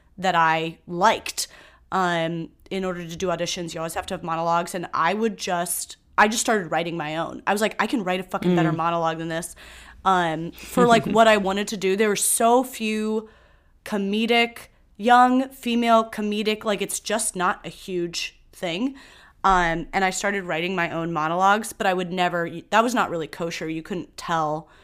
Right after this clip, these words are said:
Speaker 1: agents or people you were auditioning for that you'd wrote it, written it yourself. But the web series was one thing that I really loved 'cause it was largely improvised. So it was, like, a lot of improv, um, improv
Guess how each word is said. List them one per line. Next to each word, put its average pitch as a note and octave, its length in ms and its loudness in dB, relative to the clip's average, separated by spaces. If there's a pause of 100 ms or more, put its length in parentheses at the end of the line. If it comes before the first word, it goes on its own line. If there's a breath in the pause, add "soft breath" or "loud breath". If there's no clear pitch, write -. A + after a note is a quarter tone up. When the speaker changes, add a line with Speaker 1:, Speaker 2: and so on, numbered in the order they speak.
(500 soft breath)
Speaker 1:
agents F3+ 680 -4
or D#3+ 400 -6 (520)
people G#3+ 220 -6
you F3 80 -4
were E3+ 60 -2
auditioning E3+ 380 -8
for F3 200 -6
that D#3 80 -8
you'd D#3+ 180 -10
wrote D#3+ 220 -6
it, - 140 -12
written F3 220 -10
it E3+ 100 -6
yourself. D#3+ 540 -8 (520)
But G#3+ 100 -2
the A3 100 2
web A#3 220 6
series B3+ 640 -2 (140)
was F#3+ 320 -4
one G3 200 -2
thing E3+ 280 -4
that D#3+ 200 -4
I D#3+ 60 -6
really E3 260 -6
loved D#3+ 360 -2
'cause E3 180 -10
it D#3+ 80 -8
was D#3 300 -8 (160)
largely D#3+ 500 -10
improvised. - 720 -10
So F3+ 140 -10
it - 20 -8
was, E3+ 140 -12
like, E3 120 -14
a E3+ 60 -8
lot D#3+ 180 -6
of D#3+ 140 -16
improv, - 380 -14 (400)
um, - 400 -16
improv E3+ 400 -10